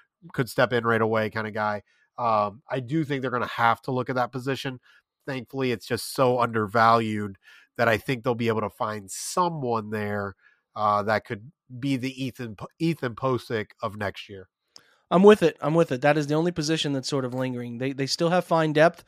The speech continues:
Speaker 2: um, and they still have four pretty damn good players along that group, but that center thing needs to be resolved, and we'll get some internal answers by how they act, right? We'll, we'll get an internal answer whether they like Dawson Deaton by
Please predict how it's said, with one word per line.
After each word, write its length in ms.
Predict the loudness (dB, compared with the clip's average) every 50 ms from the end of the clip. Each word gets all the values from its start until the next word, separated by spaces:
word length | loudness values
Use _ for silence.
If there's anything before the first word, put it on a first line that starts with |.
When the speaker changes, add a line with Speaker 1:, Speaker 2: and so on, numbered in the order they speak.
| _ _ _ _ _ _ _ _ -12
Speaker 2:
um, 360 | -8 -6 -6 -4 -6 -6 -8 -10
and 120 | -8 -8 -8
they 80 | -6
still 220 | -6 -4 -4 -2 -2
have 140 | -2 -2
four 380 | -2 -2 -2 -2 0 -2 -2 -6 -12 -20 _ _
pretty 220 | -6 -2 -2 -2 0
damn 240 | 0 0 0 0 0
good 140 | -4 -6
players 500 | -4 -2 -2 0 0 0 -2 -4 -6 -8 -8
along 280 | -6 -4 -4 -2 -2
that 160 | -2 -4 -6 -6
group, 240 | -6 -6 -6 -4
but 140 | -6 -8 -6
that 160 | -6 -8 -6
center 280 | -6 -6 -4 -4 -4 -4
thing 160 | -6 -6 -6
needs 180 | -4 -6 -6 -8
to 60 | -8
be 80 | -8 -8
resolved, 520 | -8 -6 -6 -6 -4 -2 -2 -2 -2 -4
and 180 | -6 -8 -8 -10 _ _ _ -20 -20 _ _ _
we'll 80 | 0 2
get 140 | 2 2
some 100 | 2 0 0
internal 340 | 0 0 -2 0 0 0 0
answers 360 | 0 0 -2 -2 -4 -2 -2
by 100 | -2 0
how 160 | 2 2 2
they 140 | 2 4 4
act, 280 | 4 2 2 0 -4
right? 200 | -4 -4 -4 -4
We'll, 200 | -4 -6 -8 -8
we'll 80 | -8 -10
get 120 | -8 -8
an 100 | -6 -4
internal 360 | -4 -4 -4 -4 -4 -4 -2 -2
answer 240 | -4 -4 -4 -4
whether 200 | -2 -2 -2 -2
they 120 | -2 -4 -4
like 200 | -4 -6 -6 -6
Dawson 380 | -4 -4 -4 -4 -4 -6 -8
Deaton 300 | -8 -8 -8 -8 -8 -8
by 260 | -8 -6 -6 -6 -6